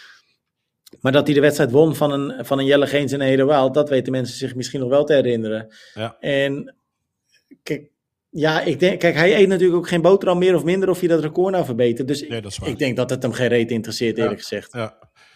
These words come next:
Speaker 2: Nee, maar ik vond het ergens wel jammer, want ik dacht, ja, dit had echt wel, dit had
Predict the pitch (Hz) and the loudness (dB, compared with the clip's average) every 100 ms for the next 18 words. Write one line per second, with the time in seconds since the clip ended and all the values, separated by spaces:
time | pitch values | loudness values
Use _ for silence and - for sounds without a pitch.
0 | _ - 131 - 151 240 247 214 226 226 | _ -6 -6 -2 -2 -2 -4 -4 -2 0
1 | 190 208 151 127 156 156 160 156 156 143 | 0 0 0 -2 -4 -4 -6 -6 -4 -4
2 | 165 170 - 156 147 123 170 170 165 - | -4 -6 -6 -12 -12 -6 -4 -4 -6 -8